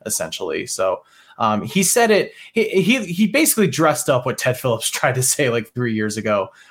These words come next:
with the, uh, "Have we gotten the quarterback right? No." "Have we won enough games? No." Everything else is there. Kevin Warren actually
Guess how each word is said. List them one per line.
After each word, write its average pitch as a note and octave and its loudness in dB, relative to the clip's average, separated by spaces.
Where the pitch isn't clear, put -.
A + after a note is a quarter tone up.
with B2 -2
the, A#2 0
uh, G#2+ 2
"Have A#2+ 0
we B2 -2
gotten A#2 0
the - -8
quarterback A#2+ -2
right? A#2+ 0
No." A2+ 0
"Have A2+ -4
we A2+ -2
won A#2 -2
enough A2 -4
games? A2+ -2
No." A2 0
Everything A#2+ -2
else A2 -2
is G#2 -10
there. G#2+ 0
Kevin G3+ 0
Warren D3 2
actually A2 -2